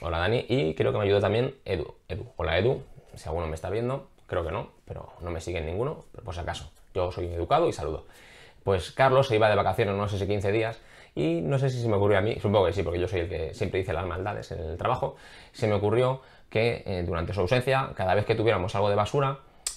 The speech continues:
pues una lata de Coca-Cola que nos hubiéramos tomado, un plastiquito del sándwich, cualquier cosa, papeles, lo fuéramos dejando encima de su mesa, como si iba quince días de vacaciones, para que cuando llegara se encontrara, mm, la mesa,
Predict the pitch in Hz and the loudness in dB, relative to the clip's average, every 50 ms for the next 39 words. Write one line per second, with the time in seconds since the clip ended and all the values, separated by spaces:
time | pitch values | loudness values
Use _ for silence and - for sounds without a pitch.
0 | - - - - - 82 - - - - - 78 78 78 78 78 80 82 82 85 | -12 -20 -18 -12 -12 -12 -12 -12 -14 -12 -8 -6 -2 -2 -2 0 0 0 2 2
1 | 82 85 87 82 87 90 87 87 90 87 80 80 80 85 - - 104 123 127 127 | 2 2 2 2 2 0 -2 -2 -2 -2 -2 -2 -4 -4 -2 0 2 2 2 2
2 | 123 123 123 123 123 123 127 127 - 101 101 98 98 95 95 92 90 92 - - | 2 2 2 2 0 0 0 -2 -2 -2 -2 -4 -4 -4 -4 -4 -4 -6 -6 -8
3 | - - - - - - - 104 101 - 98 92 - - 85 85 95 - 131 139 | -12 -14 -16 -16 -10 -4 -4 -4 -2 -2 -2 -2 -2 -2 -2 -4 0 2 2 2
4 | 143 135 127 131 131 131 135 131 - - - - - - 95 104 101 120 120 131 | 2 2 2 4 4 4 2 0 -2 -12 -16 -18 -12 -6 -6 -2 0 0 0 0
5 | 123 - 127 131 131 120 - - - 80 - - - 117 127 131 120 123 123 123 | -2 -2 -2 -4 -4 -6 -10 -8 -6 -6 -6 -2 0 2 4 4 4 2 2 0
6 | 131 127 - - - - - - - - 92 110 113 113 107 90 95 - 107 104 | -2 -4 -8 -16 -20 -20 -14 -6 -6 -2 0 2 2 2 0 -2 -2 -4 -2 -2
7 | 104 110 110 104 95 - 107 92 92 85 90 - 95 87 82 90 - 110 127 139 | 0 0 0 0 -2 -2 -2 -2 -2 -2 -2 -2 -4 -4 -4 -4 -6 -8 -12 -14
8 | - - 92 101 92 90 92 95 95 95 92 92 95 98 95 98 98 98 - 120 | -14 -14 -10 -8 -6 -4 -4 -4 -2 -2 0 0 0 0 0 0 -2 -2 -2 -2
9 | 123 127 - - - - - - - 90 92 90 95 90 92 92 92 104 123 131 | -2 -2 -6 -12 -20 -20 -16 -6 -4 -2 0 0 0 2 2 2 4 6 6 6
10 | 131 139 - - - - - - - - 87 85 90 87 87 92 101 104 110 120 | 6 4 -2 -8 -18 -20 -20 -20 -12 -8 -8 -4 -4 -2 0 2 4 6 4 4
11 | 127 - - _ - - 87 87 85 85 82 - - - 85 85 87 92 - 113 | 2 -2 -10 _ -10 -6 -6 -4 -4 -4 -6 -6 -4 -2 -2 -2 -2 -2 -2 -4
12 | 107 - | -4 -4